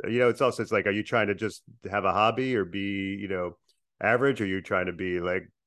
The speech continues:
you, are you pursuing greatness? 'Cause then I think you get into the realm of, like, you know, an athlete who wants to be great, or, you know, someone who's trying to win an Olympic gold medal. It's like, you don't, you don't really get to just train when you feel like it. You've gotta be doing your reps all the time. So I think kind of, if you wanna be great at anything,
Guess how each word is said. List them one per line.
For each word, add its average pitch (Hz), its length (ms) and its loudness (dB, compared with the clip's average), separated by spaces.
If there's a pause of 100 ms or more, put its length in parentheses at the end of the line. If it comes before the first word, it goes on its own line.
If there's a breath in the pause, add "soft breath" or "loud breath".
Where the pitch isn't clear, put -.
(140)
you, 92 280 -8
are 90 120 -2
you 90 120 -4
pursuing 90 480 -2
greatness? 90 480 -2
'Cause 82 160 -8
then 87 140 -2
I 87 60 -2
think 87 180 -8
you 87 80 -4
get 85 160 -2
into 85 140 -4
the 85 100 -4
realm 87 240 2
of, 85 100 0
like, 87 240 0 (380 loud breath)
you 92 120 0
know, 82 120 4
an 85 80 4
athlete 90 460 0
who 87 100 -2
wants 82 200 -2
to - 80 -12
be 82 100 -8
great, 82 380 -6
or, 87 260 -8
you 87 120 -4
know, 82 120 -4
someone 87 260 -2
who's 80 100 -2
trying 92 160 2
to 87 60 2
win 87 140 4
an 87 80 4
Olympic 87 320 0
gold 85 240 2
medal. 87 260 4
It's - 140 -6
like, 87 220 -4
you 90 80 0
don't, 87 260 2 (120)
you 95 120 -2
don't 87 140 2
really 85 320 0
get 92 300 0
to - 80 -10
just 85 220 -6
train 87 320 2
when 85 120 0
you 85 60 0
feel 101 260 4
like 85 180 0
it. 87 140 -6
You've 87 140 -6
gotta 85 220 2
be 85 420 -4 (460 soft breath)
doing 90 260 4
your 80 120 2
reps 85 280 4
all 82 140 2
the 82 80 -2
time. 87 340 0
So 82 140 -8
I 82 60 -4
think 80 240 -6
kind 82 200 0
of, 78 160 -2
if 85 120 -8
you 87 80 2
wanna 85 140 4
be 85 100 -2
great 87 240 2
at 85 100 0
anything, 92 540 0